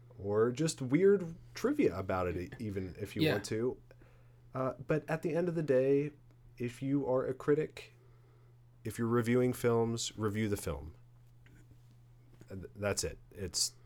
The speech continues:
Speaker 1: <laughs> I, I just, yeah, I don't know.
Speaker 2: One thing I felt interesting is, so, like, I, I went through and I, I, I read a lot of the reviews, but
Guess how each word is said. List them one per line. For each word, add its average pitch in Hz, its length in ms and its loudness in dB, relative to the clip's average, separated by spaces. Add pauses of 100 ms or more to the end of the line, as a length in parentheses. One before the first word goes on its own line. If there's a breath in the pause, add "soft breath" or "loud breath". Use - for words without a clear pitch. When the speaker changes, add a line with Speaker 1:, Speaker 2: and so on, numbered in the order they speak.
(480 loud breath)
Speaker 1:
<laughs> - 760 -14
I, 98 160 -6
I 107 140 -6
just, 104 260 -4 (120)
yeah, 85 180 -6 (600 loud breath)
I 98 100 -6
don't 85 100 -4
know. 76 100 -10 (200)
Speaker 2:
One 196 200 6
thing 254 140 2
I 233 100 6
felt 208 380 6
interesting 151 480 -2
is, 127 160 -6
so, 127 320 0
like, 120 220 -2
I, 160 180 6
I 180 200 6
went 202 280 6 (160)
through 160 260 6
and 147 100 4
I, 127 100 0
I, 131 360 -2
I - 40 4
read 247 200 6
a 208 40 8
lot 156 140 6
of 139 60 4
the 135 60 0
reviews, 120 400 -6
but 127 220 -2